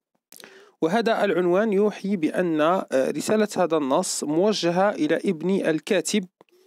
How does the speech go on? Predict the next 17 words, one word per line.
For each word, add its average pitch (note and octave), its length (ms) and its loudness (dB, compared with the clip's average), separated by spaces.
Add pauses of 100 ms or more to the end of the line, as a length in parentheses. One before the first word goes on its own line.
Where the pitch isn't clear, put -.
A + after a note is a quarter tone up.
(520)
وأسلوب F#3 560 0
النداء F3 560 0
في - 280 -2
المطلع F#3 600 0
يؤكد F3+ 800 0 (120)
ذلك. C3+ 540 0 (1800)
إذن G3 360 0
مجال F3+ 280 0
النص E3+ 500 0
هو D#3 80 4
المجال D3+ 360 0
الثقافي، E3+ 760 -2
إذن B2+ 280 -4
المجال - 520 -6
هو B2 280 -2
مجال D#3 320 -4
الثقافي. - 640 -4